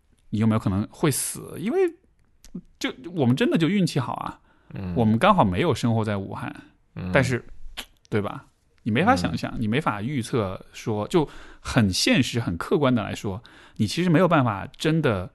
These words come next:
Speaker 1: 很自信说“我不会死”，或者是“我不会受到影响”。
Speaker 2: 是。嗯。OK，你，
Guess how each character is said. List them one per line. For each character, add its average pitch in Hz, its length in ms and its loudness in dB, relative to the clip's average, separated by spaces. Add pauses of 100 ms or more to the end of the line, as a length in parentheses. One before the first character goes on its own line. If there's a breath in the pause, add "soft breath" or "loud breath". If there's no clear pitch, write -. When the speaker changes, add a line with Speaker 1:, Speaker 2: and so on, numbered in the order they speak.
(400)
Speaker 1:
很 90 320 -4
自 143 240 0
信 113 300 0
说 98 360 -6 (160)
“我 110 140 0
不 107 160 -4
会 127 160 0
死”， - 240 -10
或 - 200 -4
者 87 80 -4
是 98 240 -6 (120)
“我 104 100 -4
不 101 120 -2
会 117 100 4
受 117 160 -2
到 92 140 -6
影 90 200 -8
响”。 107 140 -8 (200)
Speaker 2:
是。 92 360 -10 (960 soft breath)
嗯。 95 420 -6 (1000 loud breath)
OK， 107 560 -8 (300 loud breath)
你， 147 200 0